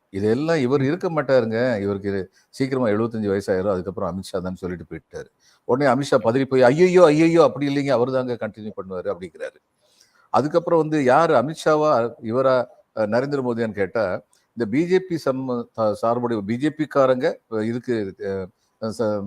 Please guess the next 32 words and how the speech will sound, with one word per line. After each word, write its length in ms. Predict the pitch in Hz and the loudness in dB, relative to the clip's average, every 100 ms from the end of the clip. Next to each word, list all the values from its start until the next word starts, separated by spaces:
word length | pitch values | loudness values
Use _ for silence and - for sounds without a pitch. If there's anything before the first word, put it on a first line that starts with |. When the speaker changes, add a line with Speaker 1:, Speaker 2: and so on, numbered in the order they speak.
| 98 | -8
Speaker 1:
ம-, 340 | 92 92 90 92 | -10 -12 -14 -16
நம்ம 480 | 107 101 98 90 85 - - - | -12 -8 -6 -8 -10 -16 -12 -2
சேனலுக்கு 340 | 135 139 110 104 | 0 0 0 0
வர்றவங்க 200 | 113 110 | 0 0
எல்லாம் 200 | 113 101 | -4 -4
சொல்றாங்க, 480 | 92 98 123 104 117 _ _ - | -6 -4 -2 -4 -6 _ _ 2
அதெல்லாம் 360 | 131 180 196 | 4 6 6
வந்து, 500 | 160 151 139 104 85 _ _ - | 4 4 2 2 -2 _ _ -2
அ, 240 | 104 98 | -2 0
தேர்தலுக்கு 360 | 143 180 180 143 | 4 6 6 2
அப்புறம் 240 | 131 127 | 0 -2
தீர்மானமாகும். 560 | 113 127 117 98 90 90 | 0 0 0 -2 -4 -4
அப்ப 220 | 110 120 | -4 0
இவங்களே 320 | 131 170 202 175 | 0 4 2 2
இப்ப 80 | 147 | 0
தீர்மானிச்சிட்டாங்க, 560 | 170 160 127 - 92 | 0 0 -2 -4 -4
அவர் 180 | 95 107 | -2 2
வரமாட்டாரு, 640 | 101 117 147 127 110 95 104 _ _ | 2 2 -2 -4 -6 -6 -8 _ _
தேர்தலுக்கு 380 | 170 180 160 127 | 4 6 6 2
அப்புறம் 240 | 139 113 120 | -2 -4 -4
தான் 140 | 127 | -2
தீர்மானிப்போம்னு. 680 | 127 110 104 92 - 87 98 _ _ | -4 -2 -2 -4 -8 -10 -12 _ _
இது 180 | 127 131 | -2 4
மாதிரி 240 | 175 180 | 4 4
எல்லா 360 | 123 160 202 202 | 2 6 6 6
குழப்பங்களையும் 720 | 147 160 165 147 147 143 107 131 - - | 4 4 2 2 2 2 0 -4 -14 4
அவருடைய 380 | 143 156 143 | 4 6 4
ஒரு 240 | 123 156 190 | 4 2 0
சென்டென்ஸ் 380 | 165 165 180 151 | 0 -2 -4 -6
கிளப்பி 260 | 127 127 123 | -2 -2 -4
விட்டுருச்சு. 360 | 101 - - - _ _ _ _ _ _ | -8 -10 -20 -20 _ _ _ _ _ _
Speaker 2:
ம். 320 | 156 139 127 | -10 -8 -8